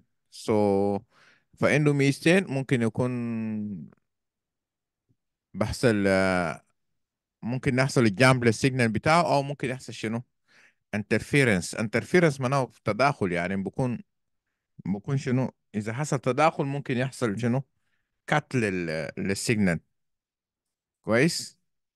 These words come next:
لكن عنده ميزة، ميزة بتاع شنو؟ قال لك فلكسبيليتي، مش كده؟ عادي أنت تشيل اللابتوب بتاعك وتقعد في أي مكان في الشركة تشتغل،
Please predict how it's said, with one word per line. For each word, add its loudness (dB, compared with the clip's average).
لكن 4
عنده 10
ميزة، 8
ميزة 8
بتاع 6
شنو؟ 6
قال 4
لك 2
فلكسبيليتي، 0
مش -2
كده؟ -2
عادي 4
أنت 0
تشيل 0
اللابتوب 4
بتاعك 0
وتقعد -2
في -6
أي -4
مكان -4
في -18
الشركة -4
تشتغل، -4